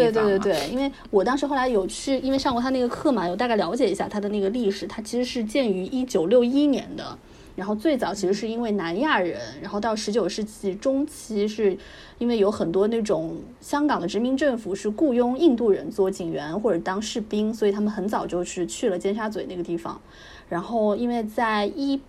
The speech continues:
Speaker 2: 八九六年的时候，有一个香港最大的清真寺，就是九龙清真寺，它因为距离重庆大厦就非常近嘛，所以就是导致了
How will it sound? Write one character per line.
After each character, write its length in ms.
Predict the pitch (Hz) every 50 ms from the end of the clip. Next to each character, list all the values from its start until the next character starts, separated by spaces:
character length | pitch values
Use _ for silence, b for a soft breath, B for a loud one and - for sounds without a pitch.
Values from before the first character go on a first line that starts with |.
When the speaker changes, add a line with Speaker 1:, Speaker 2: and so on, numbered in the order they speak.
| - - -
Speaker 2:
八 240 | - 285 294 302 311
九 340 | 277 - - 190 165 -
六 260 | 160 214 302 330 294 240
年 180 | 208 180 180
的 100 | 185 185
时 160 | 202 - -
候， 240 | 180 - 196 190 175
有 140 | 185 170 160
一 80 | 165 170
个 100 | 202 208
香 180 | 214 247 254
港 180 | 240 202 175 196
最 120 | - 226
大 140 | 220 226 214
的 80 | 202 196
清 240 | 196 - 262 254
真 180 | 247 262 262 269
寺， 240 | 269 - - 240 196
就 120 | 202 196
是 120 | 202 190 196
九 200 | - - 175 165
龙 160 | 156 165 214
清 160 | - 247 240
真 160 | 240 240 254
寺， 280 | 247 - - 220 190 B B B B B -
它 120 | - 233
因 80 | 233 240
为 100 | 233 226
距 180 | 220 - 269
离 240 | 202 180 185 196 208 - -
重 120 | - - 196
庆 120 | 196 220
大 100 | 226 214
厦 160 | 220 226 214
就 80 | 208 208
非 140 | 214 269 262
常 180 | 233 202 226
近 240 | 226 - 285 262 226
嘛， 140 | 185 165 175
所 180 | 196 - 196 202
以 80 | 202
就 140 | 196 208 208
是 140 | 208 214 196
导 120 | 190 165 170
致 140 | 175 - 208
了 140 | 202 190 196